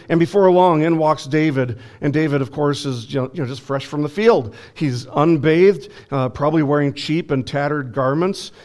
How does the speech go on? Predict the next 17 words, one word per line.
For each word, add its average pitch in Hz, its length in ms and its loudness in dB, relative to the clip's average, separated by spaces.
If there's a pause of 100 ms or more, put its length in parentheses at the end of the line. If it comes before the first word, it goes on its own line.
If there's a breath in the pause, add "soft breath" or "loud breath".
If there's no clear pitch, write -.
(120 loud breath)
uh, 123 160 -2
smelling 151 580 -2
like 139 480 -4
fresh - 540 -6
sheep. 143 400 -4 (360 loud breath)
Uh, 123 240 -4
and 151 120 -2
despite 165 580 0
being 156 260 2
young, 170 480 -2
young 156 300 -2
and, 127 220 -2
and 120 200 -8
probably 139 400 -6
pretty 147 340 -8
smelly, 135 640 -6 (500 loud breath)
uh, 120 320 -4